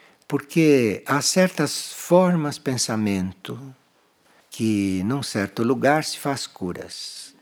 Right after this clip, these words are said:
Então, cria-se essa forma pensamento. E essa forma pensamento pode agir sobre pessoas sensíveis, sobre pessoas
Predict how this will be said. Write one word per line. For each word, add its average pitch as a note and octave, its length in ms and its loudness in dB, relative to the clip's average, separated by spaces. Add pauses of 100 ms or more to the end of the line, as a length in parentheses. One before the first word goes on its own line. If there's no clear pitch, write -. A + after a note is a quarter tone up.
Então, D#3+ 180 0
cria-se D#3+ 480 2
essa C3 240 -2
forma C#3 500 2
pensamento. G#2 920 -8 (920)
E D3 120 6
essa G#3 260 2
forma A2+ 400 2
pensamento A2+ 1000 0 (220)
pode D3+ 300 2
agir D#3 500 2
sobre F3 420 -2
pessoas F3 1000 -4 (240)
sensíveis, C#3+ 1160 -2 (100)
sobre C#3+ 320 -8
pessoas C#3+ 840 -4